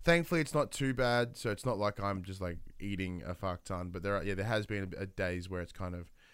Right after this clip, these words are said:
thrown me off. Like today, because I felt a little bit worse from, worse for where I've, I ha-, I have had a shake. I've also had, like, sort of some toast and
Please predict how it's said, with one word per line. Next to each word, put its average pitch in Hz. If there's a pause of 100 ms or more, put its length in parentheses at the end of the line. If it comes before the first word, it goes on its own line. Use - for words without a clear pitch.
(200)
thrown 101
me 98
off. 98
Like 110
today, 135 (460)
because 131
I 127
felt 120
a 117
little 120
bit 113
worse 110
from, 110 (200)
worse 113
for -
where 110
I've, 104
I 104
ha-, 120
I 110
have 123
had 113
a 117
shake. 104
I've 104
also 104
had, 101
like, 92
sort 92
of 87
some 92
toast 90
and 87